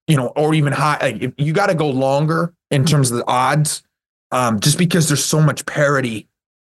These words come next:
And with Arizona, like, yeah, they're gonna be a number one. I think they're probably gonna be a number one seed, number one seed or a number two seed.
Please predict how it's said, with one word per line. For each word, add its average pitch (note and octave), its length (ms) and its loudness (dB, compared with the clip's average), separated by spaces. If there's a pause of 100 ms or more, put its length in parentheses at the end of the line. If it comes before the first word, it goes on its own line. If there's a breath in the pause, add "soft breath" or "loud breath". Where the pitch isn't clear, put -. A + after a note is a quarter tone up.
(120)
And D3+ 120 2
with E3+ 100 2
Arizona, F3+ 560 2
like, A#2 220 -2
yeah, D3+ 200 2
they're C#3 160 0
gonna G3 140 2
be D#3 120 2
a C#3 40 2
number C#3 220 2
one. A2 300 -2
I D3 100 2
think E3+ 160 0
they're E3+ 100 0
probably D3 200 0
gonna C3 120 0
be B2+ 80 2
a B2 40 0
number A#2+ 200 0
one G#2+ 140 2
seed, G2+ 400 0 (320)
number D3+ 220 2
one C#3+ 140 2
seed C#3 240 0
or B2 60 0
a A2+ 40 0
number A#2 220 0
two F3 200 2
seed. G2+ 320 0